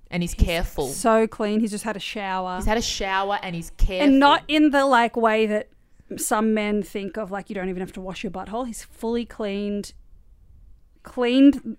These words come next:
Speaker 2: you know, under, under the nutsack, in between the cheeks,
Speaker 1: Because he
Speaker 2: the
Speaker 1: thought,
Speaker 2: hole. It's all clean.
Speaker 1: "Tonight's gonna be lovely. Ella's gonna eat my bum." But instead they're having a fight
Speaker 2: <laughs>
Speaker 1: about his deceased brother.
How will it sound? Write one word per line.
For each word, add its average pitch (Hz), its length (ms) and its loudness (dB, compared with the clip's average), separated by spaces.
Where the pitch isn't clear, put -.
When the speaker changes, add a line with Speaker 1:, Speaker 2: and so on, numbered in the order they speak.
Speaker 2:
you 240 140 -6
know, 240 140 0
under, 269 400 2
under 302 260 4
the 269 120 -2
nutsack, 262 540 2
in 262 180 0
between 233 520 -6
the 208 60 -10
cheeks, - 320 -8
Speaker 1:
Because 311 200 2
he 311 180 4
Speaker 2:
the - 60 2
Speaker 1:
thought, 220 320 4
Speaker 2:
hole. 175 200 -14
It's - 120 -20
all 208 240 -4
clean. - 120 -14
Speaker 1:
"Tonight's 247 360 0
gonna 185 200 -2
be 156 140 -2
lovely. 160 460 -6
Ella's 165 320 -4
gonna 160 240 -8
eat 165 200 -12
my 147 120 -14
bum." 143 360 -12
But 240 120 4
instead 254 420 -2
they're 240 140 2
having 208 260 -2
a 196 40 -4
fight 170 360 -2
Speaker 2:
<laughs> 190 100 -2
Speaker 1:
about 165 220 0
his 160 280 -8
deceased 165 600 -8
brother. 143 380 -4